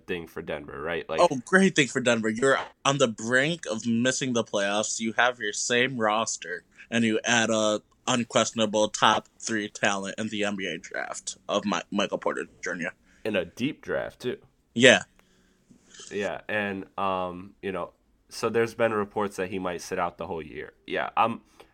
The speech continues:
Speaker 1: I'm one hundred percent with it. Um, I think you sit him out as long as you need to, to get that back right, because, um, the one thing you don't wanna do is re-aggravate, like, with back, knees, um, a-,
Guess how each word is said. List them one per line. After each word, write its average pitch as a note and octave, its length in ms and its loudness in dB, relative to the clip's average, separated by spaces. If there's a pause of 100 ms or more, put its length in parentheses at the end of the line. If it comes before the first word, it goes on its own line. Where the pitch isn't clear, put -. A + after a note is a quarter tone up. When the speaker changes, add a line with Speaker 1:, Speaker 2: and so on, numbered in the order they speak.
(140)
Speaker 1:
I'm B2 180 4
one A#2+ 120 2
hundred G#2 360 -4
percent F#2+ 360 -2
with F2+ 260 -6
it. G2 280 0
Um, F2+ 440 -4 (400)
I G#2 140 0
think A2 200 -8
you G2+ 80 -6
sit G2+ 240 -6
him G2 80 -4
out G2 200 0
as F2+ 140 -6
long F#2+ 280 -2
as F#2+ 140 -10
you F2+ 80 -8
need F2+ 240 -6
to, F#2+ 120 -10
to F#2 80 -8
get G2 200 -12
that F2 220 -4
back F2+ 320 -2
right, G#2 280 -2 (360)
because, F2+ 720 -6
um, E2+ 380 -6
the D2+ 80 -10
one F#2+ 220 -4
thing F#2+ 160 -6
you F2+ 100 -10
don't F#2 260 -4
wanna F#2 220 -4
do F#2 180 -4
is E2 180 -12
re-aggravate, E2+ 680 -6
like, E2 200 -6
with E2+ 280 -10
back, G#2+ 420 4 (320)
knees, G2 720 -4 (400)
um, E2+ 600 -4 (420)
a-, F#2+ 280 -2